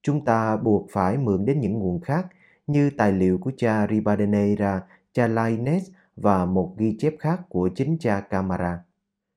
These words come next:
Cha Camara, cha Ribadeneira và nhiều cha khác cho biết là Ignacio rất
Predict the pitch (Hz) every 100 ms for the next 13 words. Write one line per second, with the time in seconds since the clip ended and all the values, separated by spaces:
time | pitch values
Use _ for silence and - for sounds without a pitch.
0 | _ - 135 127 120 113 110 107 107 107
1 | 117 107 110 107 104 104 104 104 107 104
2 | 98 101 98 98 92 127 120 139 170 180
3 | 120 110 131 208 - - - - 110 107
4 | 147 139 135 - 135 135 -